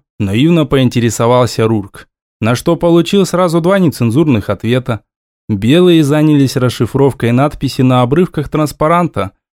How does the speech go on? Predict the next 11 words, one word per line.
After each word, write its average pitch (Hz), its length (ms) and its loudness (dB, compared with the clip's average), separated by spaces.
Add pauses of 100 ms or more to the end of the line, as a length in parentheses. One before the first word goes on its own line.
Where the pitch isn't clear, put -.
(100)
по-видимому, 123 600 2
преграждавшего 127 880 0
въезд 110 400 0
в 110 60 -6
город. 110 440 -2 (500)
Румал 180 420 2
с - 40 -8
Шагратом 170 640 -2
отправились 143 680 0
искать 175 360 -2
воду, 135 460 0